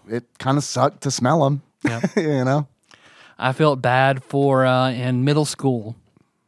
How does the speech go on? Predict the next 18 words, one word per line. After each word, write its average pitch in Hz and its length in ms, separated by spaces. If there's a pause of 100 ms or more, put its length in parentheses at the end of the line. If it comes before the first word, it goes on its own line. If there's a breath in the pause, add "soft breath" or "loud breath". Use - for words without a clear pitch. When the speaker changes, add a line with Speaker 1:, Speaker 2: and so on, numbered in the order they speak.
(480)
Speaker 2:
uh, 117 520
a 113 100
transfer 165 460
student 110 360
came 117 220
in, 107 300
like, 120 180
in 117 140
seventh 156 340
grade. 104 360 (840)
I - 20
remember 139 240
one 175 440
kid 120 600 (1120 soft breath)
started 151 300
telling 135 320 (180)
everybody 131 960 (100)
that 123 640